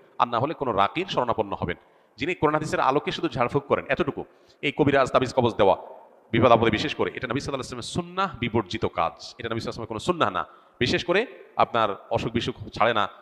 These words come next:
বিপদ আপদ ছাড়ে না, এটা তাবিজ দিল, ঝুলাই দিলাম আর আমার সব দূর হয়ে গেল, এটা, আহ, নবী সাল্লাল্লাহু আলাইহি ওয়াসাল্লামের জীবন দর্শন থেকে পাওয়া যায় না, নবী সাল্লাল্লাহু আলাইহি ওয়াসাল্লামের সুন্নাত এটা পাওয়া যায় না। এটা কোনো কোনো ক্ষেত্রে শিরকের পর্যায়ে মানুষকে নিয়ে যায়। বিধায়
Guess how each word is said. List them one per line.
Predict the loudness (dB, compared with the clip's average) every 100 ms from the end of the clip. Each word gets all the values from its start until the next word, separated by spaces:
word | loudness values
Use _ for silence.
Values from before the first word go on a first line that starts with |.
| -6
বিপদ | -2 2
আপদ | 2 2
ছাড়ে | 0 0
না, | 0
এটা | 0
তাবিজ | 0 0
দিল, | -2 -4
ঝুলাই | 2 2 2
দিলাম | 2 0 -4 -6
আর | 0 0
আমার | 0
সব | -2 -2
দূর | 0
হয়ে | 0 0
গেল, | 0 -2 -4 -14
এটা, | -6 -6
আহ, | -6 _ _ -4 -4 -2
নবী | -4
সাল্লাল্লাহু | -4 -2
আলাইহি | -4
ওয়াসাল্লামের | -4 -6 -4 -6 -8 _ _
জীবন | -4 -4 -2
দর্শন | -4 -4 -10
থেকে | -10 -4
পাওয়া | -2 0
যায় | -2 -6
না, |
নবী | -6
সাল্লাল্লাহু | -8
আলাইহি | -10
ওয়াসাল্লামের | -12 -10
সুন্নাত | -6 -4
এটা | -4 -2
পাওয়া | -2
যায় | 0 -2
না। | -2 -6 -16 -10
এটা | -6 -4
কোনো | -4 -4
কোনো | -6
ক্ষেত্রে | -8 -8 -6
শিরকের | -4 -6 -6 -6
পর্যায়ে | -4 -4 -4
মানুষকে | -4 -6 -6 -10
নিয়ে | -10 -8
যায়। | -4 -4 -6
বিধায় | -2 0